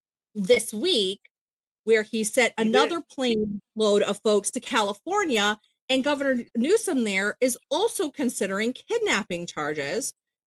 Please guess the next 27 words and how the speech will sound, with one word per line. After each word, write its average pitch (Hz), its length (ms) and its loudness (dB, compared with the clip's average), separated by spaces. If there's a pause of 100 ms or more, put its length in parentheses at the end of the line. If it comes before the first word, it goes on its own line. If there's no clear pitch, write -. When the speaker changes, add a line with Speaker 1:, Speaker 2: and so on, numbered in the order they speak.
Speaker 1:
in 262 220 4
the, 247 80 2
Speaker 2:
Mm-hmm. - 180 -2
Speaker 1:
that 190 220 2
case 180 340 -6
as - 160 -4
well. 180 200 0 (200)
So 302 140 0
this 453 200 2
is 523 80 -4
part 403 300 0
of 254 100 -4
his 285 300 0
broader, 214 500 0 (240)
uh, 185 180 0
like, 170 220 -2
political 311 560 2
strategy 370 600 2
to 262 120 -4
put - 240 -2
Speaker 2:
Mm-hmm. - 140 -2
Speaker 1:
himself 302 480 2
in 262 100 0
the 226 80 0
spotlight, 330 840 0 (720)
but 254 280 2 (500)
absolutely 302 840 2